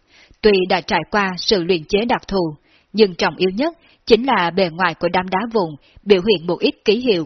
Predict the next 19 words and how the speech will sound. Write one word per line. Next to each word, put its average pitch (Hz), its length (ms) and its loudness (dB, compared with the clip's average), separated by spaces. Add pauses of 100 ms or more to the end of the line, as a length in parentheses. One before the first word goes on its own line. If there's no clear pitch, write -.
của 175 120 0
một 185 260 -2
pháp - 280 -8
trận 170 220 -2
kỳ 175 180 -2
quái. 180 300 -6 (580)
Từ 202 140 4
mấy 190 260 -2
vật 202 220 -2
vỡ 185 100 0 (120)
vụn 170 200 -2
này, 175 160 -2 (260)
không 214 280 -4
cách - 180 -2
nào 180 200 0 (140)
nhìn 175 180 0
ra 190 160 -2
chút 320 280 -4
gì. 160 340 -2